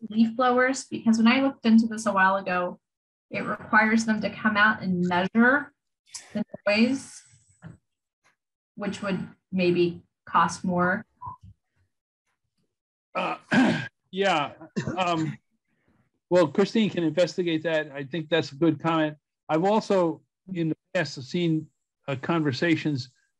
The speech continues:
Speaker 2: uh, at town meeting where the ability to accurately measure the noise level is not that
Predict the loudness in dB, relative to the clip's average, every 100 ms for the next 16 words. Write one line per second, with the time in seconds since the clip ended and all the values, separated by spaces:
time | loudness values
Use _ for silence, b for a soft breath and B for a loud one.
0 | _ _ _ -6 -4 -2 -4 -2 0 2
1 | 2 2 2 0 -8 _ -2 2 2 0
2 | _ _ _ -4 -2 -2 0 0 0 -2
3 | -2 -4 -4 -4 -8 _ _ _ _ _
4 | _ _ _ -14 -10 -4 -2 -2 -4 -2
5 | -2 -2 -2 -2 -2 -2 -2 -4 -6 -8
6 | -12 _ _ _ _ _ _ _ _ _
7 | _ _ _ _ _ _ _ _ _ _
8 | _ -8 -4 -2 -2 -2 -4